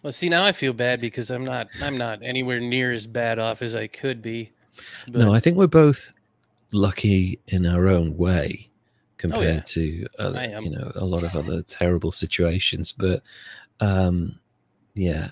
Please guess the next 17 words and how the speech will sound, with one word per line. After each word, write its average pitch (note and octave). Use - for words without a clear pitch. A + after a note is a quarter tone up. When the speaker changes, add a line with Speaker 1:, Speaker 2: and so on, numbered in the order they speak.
Speaker 2:
and, F#2+
and G2
I G2+
know G2+
we've F#2
spoken D2+
about D2+
this -
in -
the -
podcast -
before, D#2+
but E2
yeah, D#2+
it's -
definitely, D#2+
um, -